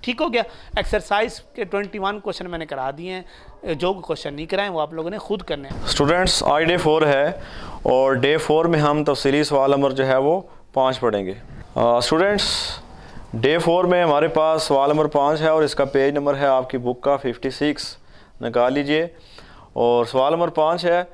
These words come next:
Speaker 2: मुस्लिम लीग का क़याम जो है अ, और इसकी अहमियत पर रोशनी डालें, यानी कि मुस्लिम लीग का क़याम कब अमल में आया था और इसकी अहमियत बयान करें। ये सवाल नंबर पाँच है हमारे पास।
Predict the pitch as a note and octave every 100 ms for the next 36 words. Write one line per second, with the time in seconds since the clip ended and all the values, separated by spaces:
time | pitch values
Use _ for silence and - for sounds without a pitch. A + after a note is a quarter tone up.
0 | - - C3+ C3+ C#3+ C3+ D3+ E3+ E3+ E3
1 | C#3+ C#3+ D#3+ - - _ _ _ _ _
2 | - A#2+ B2 B2+ C#3+ E3 - - - -
3 | _ B2 B2 B2 A#2 - - - - A#2+
4 | B2 B2 B2 - _ _ _ _ _ _
5 | _ _ D3 - E3 C3+ B2+ D#3+ D3 D3
6 | F#3+ - _ - B2+ B2 D3+ B2 G#2 G#2+
7 | B2 C3+ C3 - C#3 C#3+ D3+ C#3+ C#3 C#3
8 | C#3 D3+ D#3 D#3 D#3+ D#3 D#3+ E3+ E3 D3
9 | C#3+ B2 B2+ C3 B2+ B2+ C3 C3+ B2+ -
10 | A2+ A#2+ B2+ B2 B2 B2+ C#3 A#2+ A#2 A2+
11 | A2 A#2